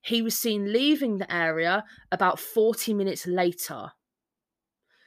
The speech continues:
He walks to his mum's house, which isn't very far from Kellyanne's house. This was about nine A M. When he left, he changed his clothes whilst he was there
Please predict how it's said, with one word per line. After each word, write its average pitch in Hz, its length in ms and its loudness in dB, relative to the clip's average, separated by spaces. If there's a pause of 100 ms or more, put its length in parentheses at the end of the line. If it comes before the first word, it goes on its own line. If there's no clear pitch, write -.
(920)
He 233 200 0
walks 190 500 2
to 196 140 -4
his 180 180 -6
mum's 262 380 0
house, 202 360 0
which - 160 -8
isn't 202 220 -6
very 220 180 4
far 180 560 0
from 180 160 -8
Kellyanne's 165 520 -4
house. 165 580 -8 (560)
This 208 180 0
was 214 120 -2
about 202 200 2
nine 196 360 0
A 196 120 0
M. 165 340 -2 (840)
When 185 140 -2
he 185 100 0
left, 196 540 0
he 208 160 -10
changed 180 460 -6
his 170 120 -10
clothes 240 1040 -2
whilst 180 440 -2
he 180 80 -2
was 175 120 -4
there 175 320 -4